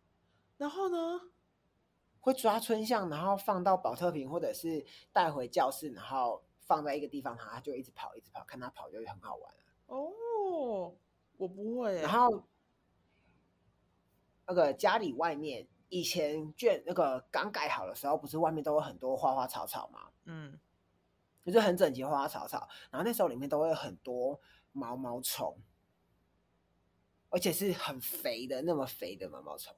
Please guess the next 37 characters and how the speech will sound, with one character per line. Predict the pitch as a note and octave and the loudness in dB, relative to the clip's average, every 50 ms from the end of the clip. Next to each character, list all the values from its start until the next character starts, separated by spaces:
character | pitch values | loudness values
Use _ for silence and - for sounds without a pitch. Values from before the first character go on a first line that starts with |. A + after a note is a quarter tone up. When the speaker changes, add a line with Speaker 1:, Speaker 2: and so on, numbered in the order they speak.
| _ _ D#4+ D4 | _ _ -20 -20
Speaker 1:
嗯。 | B3+ B3+ C4 D4 F#4+ A4+ A#4 G4+ D#4 C4+ B3 A#3 A3+ G#3 F#3+ F3+ E3+ D#3 - - - _ _ _ _ _ _ | -20 -20 -16 -10 -6 -4 -2 -2 -2 -2 -2 -2 -2 -2 -4 -4 -6 -8 -12 -14 -18 _ _ _ _ _ _
Speaker 2:
绿 | - G3+ A#3 G3+ E3+ - | 0 2 2 4 4 2
色 | - - C4+ F3+ G2+ - - | 6 8 8 8 8 4 -6
的， | - - _ _ - - - - _ _ _ | -16 -20 _ _ -20 -20 -20 -20 _ _ _
然 | - - D#3+ | -10 -6 -4
后 | F3+ | -2
因 | G3+ B3+ | 2 2
为 | C#4 | 2
它 | C#4 D#4 | 4 4
没 | C#4 C4 A#3 | 4 4 4
有 | C4 A#3+ | 2 2
毛， | G#3+ - D2 C2 - - - _ _ | 0 -6 -6 -6 -8 -10 -14 _ _
所 | - - | 2 4
以 | G#3 G#3 | 4 4
它 | |
是 | G3+ A#3 | 4 4
没 | G#3 F3+ | 2 0
有 | B2+ G#2+ G#2+ _ | 0 0 -4 _
毒 | - F#2 - - | -18 -20 -20 -20
的， | - - | -20 -12
然 | B2 C3+ | -8 -4
后 | D3+ | -4
我 | D3+ | -4
们 | C3 | -4
都 | B2 C#3 | -2 -4
会 | C#3 | -4
把 | - A#2+ A2+ A#2 | -2 -2 -4 -4
它 | A#2+ A#2+ | -6 -6
抓 | - - D3 B2 A#2+ B2 | -4 -2 0 0 0 0
起 | - - | -2 -6
来， | F#2+ C#2+ | -10 -12
然 | D2 F2 | -12 -14
后 | G2 - | -14 -10
放 | - A2 | -10 -10
在 | A2+ A2+ | -10 -12
手 | - - - | -14 -16 -16
上 | - - G2+ | -16 -14 -16